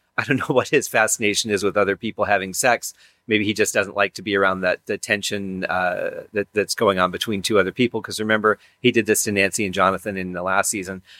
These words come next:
And, uh, you know, it's eventually gonna happen. We talked about this. It's gonna be a slow build relationship. They're finally, uh, making their connection after they're like,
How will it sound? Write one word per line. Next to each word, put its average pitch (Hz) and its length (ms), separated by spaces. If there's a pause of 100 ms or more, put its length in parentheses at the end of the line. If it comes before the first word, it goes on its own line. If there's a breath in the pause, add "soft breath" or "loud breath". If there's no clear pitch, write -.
(480 soft breath)
And, 135 440
uh, 127 400
you 185 140
know, 185 140
it's - 140
eventually 120 360
gonna 110 140
happen. 110 420
We 120 120
talked 107 280
about 104 240
this. 101 300
It's - 160
gonna 139 180
be 120 140
a 110 40
slow 117 280
build 104 240
relationship. 101 720
They're 113 180
finally, 113 680
uh, 101 260
making 110 340
their 101 120
connection 110 480
after 104 220
they're 107 120
like, 104 180